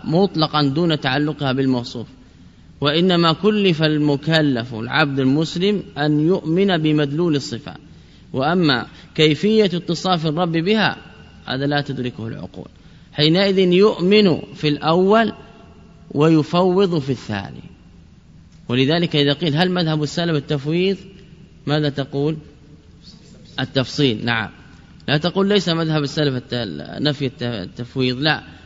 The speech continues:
تقول: "لا بد من التفصيل". إن كان المراد تفويض المعنى نقول: "هذا باطل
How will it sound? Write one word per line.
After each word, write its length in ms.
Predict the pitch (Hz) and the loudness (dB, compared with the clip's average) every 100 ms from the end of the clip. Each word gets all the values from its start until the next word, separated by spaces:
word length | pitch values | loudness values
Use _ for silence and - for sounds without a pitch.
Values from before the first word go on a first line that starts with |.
| - | -10
تقول: 240 | 147 170 | -4 0
"لا 80 | 170 | 0
بد 200 | 180 175 | 2 2
من 180 | 165 151 | 2 2
التفصيل". 500 | 143 123 107 - 92 - - - - - | 0 -4 -8 -10 -10 -14 -20 -20 -20 -2
إن 100 | 143 | 0
كان 280 | 135 185 202 | 2 2 2
المراد 500 | 190 170 170 170 123 - - - - - | 2 0 2 0 -2 -10 -20 -20 -14 -4
تفويض 540 | 160 143 160 208 190 | -4 -2 0 2 2
المعنى 720 | 180 170 175 156 151 160 180 165 - - | 2 2 2 2 2 0 -2 -8 -14 -10
نقول: 240 | 135 143 | -4 -2
"هذا 220 | 139 135 | 0 0
باطل 400 | 127 127 107 98 | 2 2 0 -6